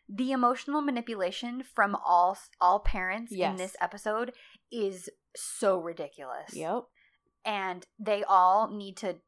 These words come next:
Speaker 1: check themselves a little bit and chill out
Speaker 2: Yep.
Speaker 1: and realize,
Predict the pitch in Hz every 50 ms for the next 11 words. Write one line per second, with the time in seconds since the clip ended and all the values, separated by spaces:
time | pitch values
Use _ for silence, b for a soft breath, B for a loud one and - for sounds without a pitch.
0 | _ _ _ - - 220 180 - - - 202 208 208 - 214 202 202 202 202 202
1 | 196 196 202 202 196 196 185 190 226 220 - _ _ _ _ _ - 214 190 180
2 | 165 - - - 202 185 170 143 120 127 185 247 320 302 - - - 185 214 220
3 | - _ - 226 214 208 196 180 175 180 180 185 190 196 196 226 247 262 269 254
4 | -